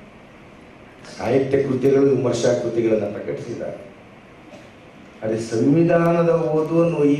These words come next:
ಕೃತಿಯನ್ನು ಪ್ರಕಟಿಸಿದ ನಾಡಿನೆಲ್ಲೆಡೆ ತಲುಪಿಸಬೇಕು ಅಂತ ಅವರು ಓಡಾಡ್ತಿರೋರು, ಅವರು ಮಾಡುವ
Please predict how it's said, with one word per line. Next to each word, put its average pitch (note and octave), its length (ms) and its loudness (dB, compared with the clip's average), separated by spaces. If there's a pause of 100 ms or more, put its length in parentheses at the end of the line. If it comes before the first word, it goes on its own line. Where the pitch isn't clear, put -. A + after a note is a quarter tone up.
(120)
ಕೃತಿಯನ್ನು D#3 560 0
ಪ್ರಕಟಿಸಿದ F3 500 0 (240)
ನಾಡಿನೆಲ್ಲೆಡೆ F3 840 0 (100)
ತಲುಪಿಸಬೇಕು C3 640 -4
ಅಂತ A2+ 160 -4
ಅವರು A2 180 0
ಓಡಾಡ್ತಿರೋರು, G#2 720 -2 (1300)
ಅವರು B2 200 2 (120)
ಮಾಡುವ C#3 280 2